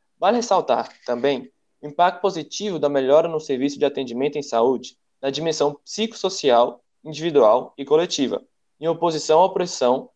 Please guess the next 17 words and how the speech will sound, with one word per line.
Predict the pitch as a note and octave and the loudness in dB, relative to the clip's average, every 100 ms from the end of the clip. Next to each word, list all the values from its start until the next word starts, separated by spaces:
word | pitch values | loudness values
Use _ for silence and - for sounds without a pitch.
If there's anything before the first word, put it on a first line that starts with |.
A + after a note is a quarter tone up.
| - | -8
que | C#3 | -6
é | |
característica | - F#3+ G3 G3 E3+ G#3 - | 0 2 2 0 -2 -2 -2
da | F#3+ | -2
desigualdade | E3+ D#3+ D#3+ D3 C3 D#3+ | -2 0 2 6 4 4
social. | D3+ - D#3 A2 - _ _ _ _ - | -4 0 2 2 -2 _ _ _ _ -8
Esse | D3+ - | -8 -2
último | G3+ C4+ F#3+ | -2 -2 2
benefício, | C#3+ B2 A2+ D3+ C3 - _ _ _ _ | 4 4 0 -6 -6 -10 _ _ _ _
apresentado | - F3 F3 E3+ E3+ | -4 -2 0 2 2
no | F3+ | 4
documentário | F#3 F3 D3+ C#3 D3 - | 0 0 4 4 4 -2
sus | - - D3+ C#3+ C#3+ - | -14 -8 -4 -4 -4 -12
em | E3 | -8
Defesa | D#3+ D#3+ D#3 | -4 -4 -2
da | F3+ | 0
Vida, | F#3 D3+ C3 G2 | 2 2 0 0